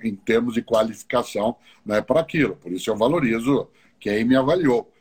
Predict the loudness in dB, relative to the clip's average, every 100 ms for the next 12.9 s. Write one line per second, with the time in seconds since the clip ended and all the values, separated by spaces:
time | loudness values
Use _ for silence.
0 | _ -12 -8 -2 0 0 0 0 2 0
1 | -2 0 2 2 0 -4 -4 -14 -10 -8
2 | -6 -6 -6 -10 _ _ _ 2 2 0
3 | -2 -2 -2 -2 -2 0 2 2 2 0
4 | 0 0 -2 -4 -4 -2 0 -2 -2 _
5 | _ 0 2 2 0 -6 -6 -2 -2 -2
6 | -8 _ _ -10 -6 -6 -6 -4 0 2
7 | 2 0 -2 -4 -10 _ -20 _ 0 4
8 | 4 4 0 -2 -4 -18 _ _ _ -2
9 | 0 -2 -2 -2 0 -4 -6 -2 0 0
10 | -6 -4 0 0 -2 -8 -6 -6 -4 -2
11 | -2 0 -2 -2 -2 -2 -4 -2 -2 0
12 | -2 -2 -2 -2 -2 -4 -2 -2 -2